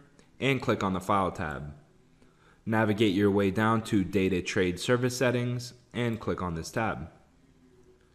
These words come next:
Now, underneath the Service tab, we'll need to search for C T S Trading, and it is in alphabetical order.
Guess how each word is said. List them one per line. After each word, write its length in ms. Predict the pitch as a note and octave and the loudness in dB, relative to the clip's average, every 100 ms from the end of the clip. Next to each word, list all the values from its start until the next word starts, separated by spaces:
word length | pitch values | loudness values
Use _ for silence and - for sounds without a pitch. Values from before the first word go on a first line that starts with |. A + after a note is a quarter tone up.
| _ _ _ _ _ - | _ _ _ _ _ -4
Now, 340 | A#2+ B2+ C3+ - | 4 6 6 2
underneath 460 | A#2 G#2+ G#2 F#2+ | 0 2 0 -2
the 80 | F2 | -4
Service 400 | - C3+ C3 B2 | 4 4 6 2
tab, 440 | - B2 B2 B2+ - - - | 2 2 2 0 -8 -20 -8
we'll 140 | A2+ B2 | 0 2
need 240 | B2+ B2 | 4 0
to 80 | C3 | -2
search 300 | - A2 G2+ | -2 0 0
for 200 | - F#2 | 0 0
C 280 | - - C#3+ | 0 -2 -2
T 180 | - C3 | 2 4
S 200 | A#2 - | 4 0
Trading, 540 | - F#2 D#2 D2+ D2 - - | 0 0 0 -4 -10 -14 -4
and 140 | A#2+ | 2
it 140 | B2 B2+ | 6 8
is 180 | B2+ B2 | 8 6
in 100 | E2+ | 0
alphabetical 600 | G2+ G#2 F#2+ F#2 - F2+ | 0 0 -2 -2 0 0
order. 380 | F2 F2+ A#1 | 2 0 -4